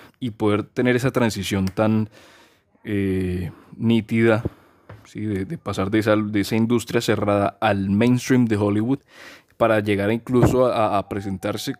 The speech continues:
como, eh, presidente de Estados Unidos. Yo creo que en ese punto es que uno se da cuenta que, que al final, sin importar del punto en que se llegue, si se sabe utilizar las cosas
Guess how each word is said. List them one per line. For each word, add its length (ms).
como, 480
eh, 420
presidente 680
de 60
Estados 240
Unidos. 200
Yo 80
creo 140
que 80
en 60
ese 100
punto 460
es 60
que 100
uno 100
se 60
da 100
cuenta 340
que, 280
que 120
al 80
final, 600
sin 300
importar 560
del 200
punto 380
en 40
que 80
se 80
llegue, 240
si 140
se 160
sabe 240
utilizar 380
las 120
cosas 340